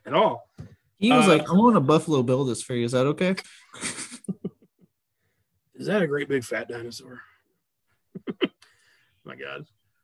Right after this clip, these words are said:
Speaker 1: I'm just picturing Buffalo Bill on Isla Nublar now. That's in my head forever.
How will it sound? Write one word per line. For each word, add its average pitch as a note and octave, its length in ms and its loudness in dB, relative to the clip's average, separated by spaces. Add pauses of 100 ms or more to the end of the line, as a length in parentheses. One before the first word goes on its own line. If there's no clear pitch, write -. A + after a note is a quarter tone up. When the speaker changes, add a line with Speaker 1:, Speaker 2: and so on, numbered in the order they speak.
(420)
Speaker 1:
I'm D#3+ 120 -8
just C#3+ 160 -16
picturing C3 240 -8
Buffalo B2 340 -8
Bill B2+ 340 -4 (520)
on B2 360 -12 (460)
Isla B2+ 260 -8
Nublar C#3 320 -4
now. A#2 300 -8 (880)
That's - 240 -8
in B2 80 -8
my A2+ 140 -10
head A2 200 -10
forever. A#2+ 280 -8